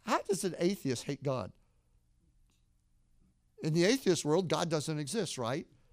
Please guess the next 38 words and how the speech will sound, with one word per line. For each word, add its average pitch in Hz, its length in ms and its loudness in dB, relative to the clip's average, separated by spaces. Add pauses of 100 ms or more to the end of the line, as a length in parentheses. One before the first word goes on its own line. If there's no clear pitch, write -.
(720)
Well, 160 300 2
that's - 540 0
what 170 180 -10
happens 160 440 -6
when 127 100 -4
you're 127 140 -2
a 113 60 -8
teenage 135 540 -6
atheist. 104 540 -10
You, 113 140 -6 (100)
you, 120 120 -8 (120)
your 127 160 -10 (540)
mind 156 400 0
isn't 127 260 -4
really 127 560 -4 (580)
formed 147 800 -2
properly 107 540 -8
yet. 107 240 -8 (760)
So - 160 -8
you 139 160 2
don't 165 200 0
question - 500 -4
yourself 110 380 -6
about 107 240 -10
those 101 180 -12
things. 120 160 -18
I 127 100 -8 (300)
hated 254 420 0
Christianity. 120 840 -6
Don't 147 160 -4
know 139 60 0
why. 190 500 -2 (520)
I - 60 -4
had 120 260 -8
never 175 300 -4
opened 139 280 -6
a 120 40 -6
Bible 127 480 -4